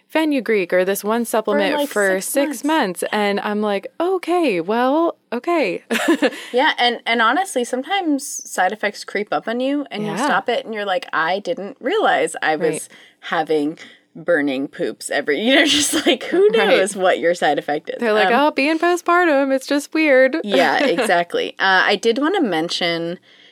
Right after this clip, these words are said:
Speaker 2: and A B M mentions this too, that unfortunately, <laughs> uh, in the United States, we don't have a lot of regulation around herbal supplements, particularly in capsules. And there have just been a plethora of F D A reports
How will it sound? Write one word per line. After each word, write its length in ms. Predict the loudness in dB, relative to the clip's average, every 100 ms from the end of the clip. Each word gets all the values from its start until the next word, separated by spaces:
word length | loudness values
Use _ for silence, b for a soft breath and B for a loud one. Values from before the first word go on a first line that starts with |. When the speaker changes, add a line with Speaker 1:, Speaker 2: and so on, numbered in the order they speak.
| b
Speaker 2:
and 460 | -2 0 0 -2 -4 _
A 100 | -2
B 140 | 0
M 120 | 0 0
mentions 440 | -2 -4 -8 -8
this 180 | -8 -8
too, 360 | -6 -2 -2 -2
that 460 | -4 -2 0 -2 -6 -8
unfortunately, 1300 | -6 -6 -10 -6 -4 -4 -6 -6 -6 -6 -4 -4 -6 B B
<laughs> 220 | B B
uh, 160 | -2 -2 -2
in 160 | -2
the 60 | 0
United 420 | 2 2 0 -4
States, 480 | -6 -2 -2 -4 -8
we 80 | -6
don't 220 | -4 -4
have 180 | -6 -4
a 40 |
lot 320 | -2 0 0
of 120 | 0 -2
regulation 600 | -2 0 -2 -2 -6 -8
around 600 | -4 -4 -2 -4 -6 -8
herbal 280 | -6 -4 -4
supplements, 640 | -4 -4 -4 -6 -6 -8
particularly 800 | -6 -6 -6 -6 -4 -2 -2 -4
in 120 | -4
capsules. 640 | -6 -6 -6 -6 -2 -2 -2 -4
And 440 | -4 -2 -4 -8 B B B B B
there 100 | -2
have 80 | 2
just 220 | 2 2
been 160 | 2
a 80 | 2
plethora 1200 | 0 -8 -2 2 4 2 0 2 4 4 4 0 -4 -6
of 120 | -2
F 220 | 0 0
D 180 | 0 2
A 80 | 2
reports 600 | 2 0 2 2 0